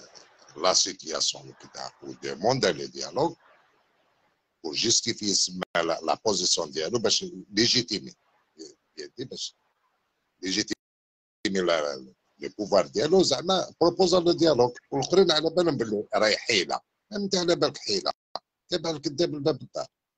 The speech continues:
تما اللي خرج تاع، تاع يتنحاو كاع، الضربه هذيك يتنحاو كاع، يتنحاو كاع،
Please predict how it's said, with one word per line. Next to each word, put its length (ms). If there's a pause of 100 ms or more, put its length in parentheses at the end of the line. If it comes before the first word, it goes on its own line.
(1600)
تما 200
اللي 100
خرج 360
تاع، 240 (260)
تاع 300 (520)
يتنحاو 560
كاع، 280 (1600)
الضربه 260
هذيك 220
يتنحاو 480
كاع، 140
يتنحاو 480
كاع، 260